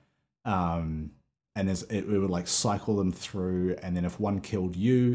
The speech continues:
you'd respawn, but it would go up in rank. It was, like, all these different ways you could play with it. I would love to see something like that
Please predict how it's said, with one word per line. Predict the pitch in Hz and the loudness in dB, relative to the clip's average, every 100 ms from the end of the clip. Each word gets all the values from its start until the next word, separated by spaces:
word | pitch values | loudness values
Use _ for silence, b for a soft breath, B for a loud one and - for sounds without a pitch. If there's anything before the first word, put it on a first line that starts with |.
| 98 | 0
you'd | 101 107 | 2 2
respawn, | 95 92 - 101 98 | 2 -2 -2 -2 0
but | 92 90 | 0 -2
it | 104 95 | -6 -4
would | 92 - | -4 -2
go | 90 87 | -2 -2
up | 85 | -4
in | 85 87 | -4 0
rank. | 117 120 113 - | 2 2 0 -4
It | - - - _ 101 | -14 -20 -20 _ -6
was, | 95 | -2
like, | 87 - | -4 -4
all | 117 127 | 0 2
these | 123 110 | 2 0
different | 110 98 | -2 -2
ways | 92 | -4
you | 87 | -8
could | |
play | - 90 | -8 -6
with | 90 | -4
it. | 85 - | -4 -4
I | |
would | 92 | -4
love | 90 101 | 0 -2
to | 101 | -2
see | - 104 | -2 -2
something | - 87 | -2 -4
like | 80 - - | -6 -8 -10
that | 73 101 - | -6 -6 -8